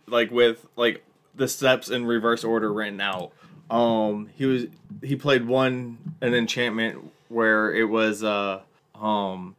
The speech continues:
you had to exile all of the, uh, you had to exile all of the car-, all the creatures,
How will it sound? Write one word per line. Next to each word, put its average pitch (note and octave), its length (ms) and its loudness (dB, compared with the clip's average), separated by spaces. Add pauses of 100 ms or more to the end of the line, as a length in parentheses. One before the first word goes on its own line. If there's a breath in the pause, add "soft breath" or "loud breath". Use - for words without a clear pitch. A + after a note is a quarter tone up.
(140)
you B2 140 2
had B2 260 4
to A2+ 600 -4
exile B2 680 2
all B2+ 300 4
of A#2+ 80 -10
the, B2 180 -2 (420)
uh, G#2 440 0 (100)
you A#2 100 -4
had A2+ 100 0
to A2+ 120 -4
exile B2 380 2
all B2 280 4
of C3 120 -2
the B2+ 80 -2
car-, A#2 420 -2 (180)
all B2+ 180 2
the C#3 60 4
creatures, B2+ 680 -2